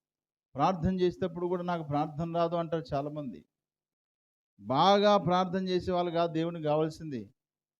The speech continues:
అడపాదడప ప్రార్థన, కొంచెం కొంచెం చేసే వాళ్ళ ప్రార్థన తప్పకుండా దేవుడు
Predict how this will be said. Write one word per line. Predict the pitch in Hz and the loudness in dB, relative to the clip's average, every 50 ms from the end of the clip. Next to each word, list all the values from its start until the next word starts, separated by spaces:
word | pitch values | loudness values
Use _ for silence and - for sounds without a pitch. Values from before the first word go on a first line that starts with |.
| _ _ _ _ 107 | _ _ _ _ -6
అడపాదడప | 117 139 151 143 160 165 160 165 160 160 156 160 160 156 - | -2 0 2 2 2 2 4 2 0 0 -2 -4 -6 -4 -2
ప్రార్థన, | 147 147 151 151 151 151 147 | -2 -2 -2 -2 -6 -8 -6
కొంచెం | 139 147 143 143 156 156 | -4 -4 -4 -4 -6 -8
కొంచెం | 147 156 156 156 156 143 | -6 -6 -6 -4 -2 -2
చేసే | 151 151 151 - 160 | 0 -2 0 0 0
వాళ్ళ | 151 151 147 147 | 0 0 0 0
ప్రార్థన | 143 147 147 143 147 143 147 131 139 131 | 0 0 0 0 0 -2 -6 -4 -4 -6
తప్పకుండా | - - 135 143 147 147 139 | -6 -6 -6 -4 -4 -2 0
దేవుడు | 139 139 147 147 156 196 240 | 2 2 2 2 2 0 -2